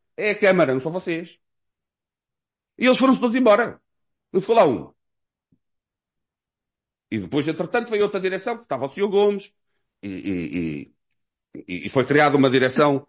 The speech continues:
foi criada uma direção diferente, e depois, entretanto, houve lá, houve lá aquelas situações todas. Foi através da Maminho que se foi à Autoridade Nacional de Proteção Civil falar com eles,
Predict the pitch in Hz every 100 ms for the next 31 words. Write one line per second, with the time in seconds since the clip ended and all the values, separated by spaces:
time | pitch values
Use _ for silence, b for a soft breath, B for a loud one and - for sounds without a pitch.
0 | _ - 139 139 147 139 135 131 131 143
1 | 143 165 165 160 - 135 110 143 135 139
2 | 135 131 139 143 123 135 123 - _ _
3 | - 120 127 127 117 - 117 135 120 120
4 | 123 113 107 95 82 - b b _ -
5 | 302 262 214 170 135 139 160 180 143 123
6 | 120 131 135 - 233 202 208 190 196 240
7 | 185 - 202 - - 151 160 135 98 101
8 | 76 60 62 _ _ _ _ _ _ _
9 | _ _ _ _ _ - 214 220 202 170
10 | 131 104 82 82 - -